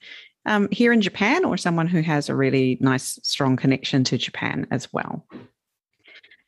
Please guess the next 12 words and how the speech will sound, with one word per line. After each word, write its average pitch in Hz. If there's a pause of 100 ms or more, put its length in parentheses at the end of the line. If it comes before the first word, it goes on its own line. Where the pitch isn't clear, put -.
(100)
Yeah, 311
so 180
that's 240
all 233
I 202
have 196
for -
you 175
today. 139
Just 269
a 254
short -